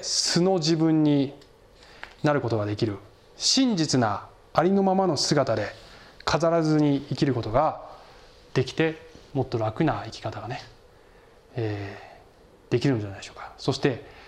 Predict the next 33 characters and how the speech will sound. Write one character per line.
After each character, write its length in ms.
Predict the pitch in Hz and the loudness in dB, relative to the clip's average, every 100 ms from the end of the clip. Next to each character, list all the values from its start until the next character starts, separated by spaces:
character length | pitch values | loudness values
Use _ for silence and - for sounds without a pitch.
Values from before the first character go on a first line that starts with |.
| - - | -12 0
も 140 | 202 | 0
っ 100 | 262 | 0
と 80 | - | -2
真 440 | - - 294 294 175 | 0 2 4 4 2
実 280 | 135 - | -2 0
な 400 | 113 113 104 - - - - - - - - - - _ _ - | 0 0 0 -6 -14 -20 -20 -20 -20 -20 -20 -20 -20 _ _ -4
教 200 | 156 131 | 0 0
会 300 | - 123 113 | 0 0 0
の 160 | 113 | -4
姿 340 | 110 123 107 104 | -4 -4 -4 -6
に 80 | 107 | -6
な 120 | 110 | -8
っ 20 | |
て 160 | - 107 | -8 -8
い 20 | |
け 120 | 113 | -6
る 60 | 104 | -8
ん 40 | |
じ 80 | 104 | -10
ゃ 20 | |
な 80 | 98 | -12
い 20 | |
の 60 | 101 | -6
か 140 | 135 | -2
な 60 | 180 | -2
っ 140 | - | -2
て 160 | - - - - - | -14 -14 -20 -20 -16
思 80 | 110 | -14
い 40 | 101 | -12
ま 100 | - | -16
す。 160 | - - - - - - | -18 -20 -20 -20 -20 -10
は 140 | |
い、 40 | - | -4